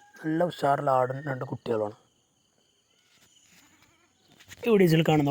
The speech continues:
വളർത്തുകാർക്ക് പറ്റിയ രണ്ട് പെൺകുട്ടികളും ആടും. നല്ല വളർത്താൻ പറ്റിയ, നല്ല വൃത്തിയുള്ള ആടും കുട്ടികളാണ്. കുട്ടികൾക്കൊരു മാസം പ്രായമുണ്ട്. രണ്ടും പെൺകുട്ടികളാണ്.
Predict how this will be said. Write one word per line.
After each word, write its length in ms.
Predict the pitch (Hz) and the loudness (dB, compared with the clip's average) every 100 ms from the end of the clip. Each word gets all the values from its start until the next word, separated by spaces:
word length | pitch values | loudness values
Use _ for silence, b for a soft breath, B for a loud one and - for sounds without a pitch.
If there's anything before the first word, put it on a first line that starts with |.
| 139 | 2
വളർത്തുകാർക്ക് 500 | 139 135 - 147 156 143 | 0 -2 -6 -6 -4 -8
പറ്റിയ 220 | - 143 131 | -4 -4 -4
രണ്ട് 280 | 127 135 - - _ _ _ _ - - | -4 -4 -6 -14 _ _ _ _ -16 -6
പെൺകുട്ടികളും 680 | 139 131 135 139 127 160 160 | -4 -4 -8 -6 -6 -2 -2
ആടും. 180 | 120 117 - - _ - - - - - - _ _ _ _ _ _ 180 | -2 -4 -14 -20 _ -20 -20 -20 -20 -20 -20 _ _ _ _ _ _ -10
നല്ല 240 | 160 175 170 | -6 -2 0
വളർത്താൻ 340 | 131 123 135 131 | 0 -2 -6 -6
പറ്റിയ, 260 | 127 135 139 415 539 - _ - | -8 -6 -8 -10 -20 -20 _ -6
നല്ല 120 | 139 | -4
വൃത്തിയുള്ള 500 | 135 131 _ 160 135 127 | -4 -8 _ -4 -2 -2
ആടും 140 | 123 | -4
കുട്ടികളാണ്. 440 | 120 123 117 107 - - _ _ _ _ _ _ _ _ _ _ _ _ | -8 -6 -6 -6 -14 -20 _ _ _ _ _ _ _ _ _ _ _ _
കുട്ടികൾക്കൊരു 460 | 156 - 175 170 175 160 | -10 -2 -2 -2 -2 -2
മാസം 240 | 147 165 143 | -2 -4 0
പ്രായമുണ്ട്. 360 | 135 131 123 131 _ _ _ _ _ _ _ _ 147 | 0 0 -2 -4 _ _ _ _ _ _ _ _ -12
രണ്ടും 220 | 139 147 | -8 -6
പെൺകുട്ടികളാണ്. 580 | 139 120 117 117 113 | -6 -8 -6 -4 -4